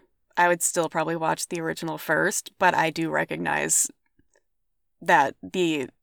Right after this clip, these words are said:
like, the remake did a lot of good changes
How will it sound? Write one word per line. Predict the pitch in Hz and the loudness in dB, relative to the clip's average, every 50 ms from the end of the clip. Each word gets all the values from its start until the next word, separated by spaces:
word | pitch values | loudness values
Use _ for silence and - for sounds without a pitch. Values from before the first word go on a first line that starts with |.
| - | -2
like, | 175 170 160 - | -2 -2 -2 -4
the | - 170 | -8 -6
remake | 156 160 151 - 147 131 - - - - _ _ _ _ _ _ _ _ _ _ _ _ _ _ _ _ _ _ _ _ _ _ _ _ - 175 170 | -6 -4 -6 -4 -4 -4 -4 -6 -10 -20 _ _ _ _ _ _ _ _ _ _ _ _ _ _ _ _ _ _ _ _ _ _ _ _ -20 -14 -6
did | - 185 175 160 - - _ - | 0 0 0 0 0 -6 _ -2
a | - 175 | 0 2
lot | 165 147 147 151 | 2 2 0 -2
of | 156 | -4
good | - 156 - | -8 -10 -8
changes | - - - - - - - - 175 - - | -6 -8 -6 -6 -6 -6 -6 -4 -4 -4 -4